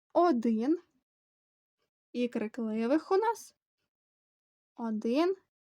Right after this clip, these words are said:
два. Цей у нас здивований і вимовляє звук О. А цей у нас, можливо, забив ніжку і гірко плаче.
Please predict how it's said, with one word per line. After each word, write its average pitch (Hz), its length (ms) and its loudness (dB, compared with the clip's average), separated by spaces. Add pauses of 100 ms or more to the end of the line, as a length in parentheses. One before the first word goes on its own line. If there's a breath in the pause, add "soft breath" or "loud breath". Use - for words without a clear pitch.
(360)
два. 233 460 0 (1300)
Цей 403 300 2
у 285 40 4
нас 233 240 0
здивований 240 840 2
і 240 60 -2
вимовляє 233 640 0
звук 233 360 -6 (500)
О. 277 420 10 (2000)
А 240 100 -6
цей 247 380 0
у 381 40 4
нас, 392 240 2
можливо, 370 640 4 (800)
забив 254 680 2 (400)
ніжку 415 600 0 (600)
і 381 160 6
гірко 359 420 6
плаче. 285 600 0